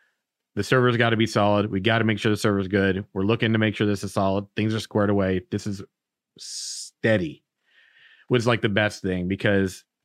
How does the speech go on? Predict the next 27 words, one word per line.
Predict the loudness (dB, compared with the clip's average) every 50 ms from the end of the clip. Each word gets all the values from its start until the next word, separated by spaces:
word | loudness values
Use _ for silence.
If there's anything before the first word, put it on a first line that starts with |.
| _ _ _ _ _ _ _ _ _ _ _ _ _ _ _ -4
so | 0 2 2
many | 4 4 2 2
times | 2 0 0 0 0
in | -2 0 0
games | 0 0 -2 -2 -2
I've | -2 -2 -2 -4
seen | -2 -2 -2 0
that | -2 -2 -2 -4
issue | -4 -4 -6 -6 -8 -8 -10 -10 -10 -10
of, | -10 -10 -10 -12 -12
of | -14 -14 -12 -12
there | -12 -12 -12
just | -12 -14 -16 _ _
being, | -10 -8 -8
like, | -8 -8 -8 -8
a |
really, | -4 -4 -2 -2 -2 -2 -2 -4 -6 _ _ _ _ _ _ _ _ _ _
really | 0 2 4 6 6 4 2
buggy | 2 2 2 2 2 2 2 2 2
launch | 2 2 0 0 0 -2 -2
experience | -6 -8 -6 _ -2 0 0 2 0 0 -2 -2
that | -4 -4
just | -4 -8 -10 -8 -6
never | -4 -4 -2 -2 -2 -4 -4 -4 -4 -6 -4
actually | -6 -6 -6 -6 -6 -8 -12 -8 -8 -8 -8
gets | -6 -8 -10 -10 -12
better. | -20 -20 -20 _ _ -12 -12 -12 -14 -16 -20 -20 -20